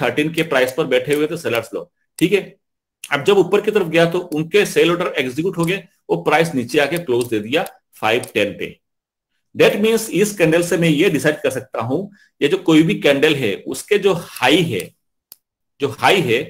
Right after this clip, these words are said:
वहां पे कौन बैठा हुआ है? Sellers। और जो candle के जो लो है, वहां पे कौन बैठा हुआ है? Buyers।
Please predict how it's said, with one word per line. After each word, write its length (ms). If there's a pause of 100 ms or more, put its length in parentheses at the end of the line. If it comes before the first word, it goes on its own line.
(200)
वहां 120
पे 120
कौन 240
बैठा 180
हुआ 200
है? 200 (1800)
Sellers। 500 (420)
और 120
जो 120
candle 320
के 140
जो 100
लो 240
है, 180 (320)
वहां 120
पे 120
कौन 240
बैठा 180
हुआ 200
है? 100 (800)
Buyers। 500